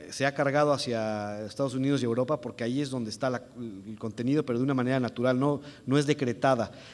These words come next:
Si nosotros generamos contenido en nuestra región, si nosotros nos proponemos a hacer, este, emprendedurismos de este tipo de dominios, tal, vamos a empezar a jalar hacia acá la cosa, no por decreto, sino porque realmente nos pongamos a accionar. Creo que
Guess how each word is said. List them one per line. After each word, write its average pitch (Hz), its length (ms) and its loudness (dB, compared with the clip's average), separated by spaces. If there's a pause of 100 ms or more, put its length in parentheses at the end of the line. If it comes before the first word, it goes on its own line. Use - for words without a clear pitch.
Si - 180 -6
nosotros 127 400 0
generamos 143 420 2
contenido 127 440 0
en 131 80 2
nuestra 113 260 -4
región, 107 360 -4 (220)
si 127 220 -2
nosotros 160 420 0
nos 139 140 -2
proponemos 131 580 -2
a 113 340 0
hacer, 139 360 -2 (300)
este, 120 200 -6
emprendedurismos 117 920 0
de 110 280 0
este 120 220 -6
tipo 135 260 -2
de 123 80 2
dominios, 123 440 0
tal, 139 240 -4 (200)
vamos 147 240 2
a 147 40 -2
empezar 123 300 -4
a 135 40 2
jalar 131 320 0
hacia 120 200 -4
acá 135 180 -2
la 123 120 -2
cosa, 156 300 -8 (400)
no 139 160 -2
por 143 140 0
decreto, 135 480 -2 (160)
sino 113 260 -4
porque - 260 -8
realmente 131 380 -2
nos 120 120 -6
pongamos 117 460 -4
a 110 160 -4 (280)
accionar. 98 500 -6 (800)
Creo 127 160 -4
que 110 240 -2